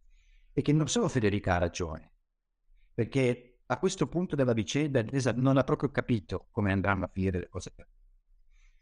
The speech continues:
Ma soprattutto non ha neanche capito, e questa cosa la trovo tragica, perché come andranno le cose per Federica, perché in fondo la terza grande, eh, diciamo così, innovazione che il gesa ha,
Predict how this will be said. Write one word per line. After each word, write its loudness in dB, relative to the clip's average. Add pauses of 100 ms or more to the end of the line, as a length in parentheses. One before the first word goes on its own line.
Ma 0
soprattutto 0
non 4
ha 4
neanche 2
capito, -4 (180)
e -2
questa -2
cosa 2
la 4
trovo 0
tragica, 2
perché -2 (560)
come 2
andranno 4
le 4
cose 2
per 0
Federica, -2
perché 0
in 2
fondo 0
la 2
terza -2
grande, 2 (280)
eh, 4
diciamo 0
così, -2
innovazione 2
che -4
il -2
gesa 2
ha, -6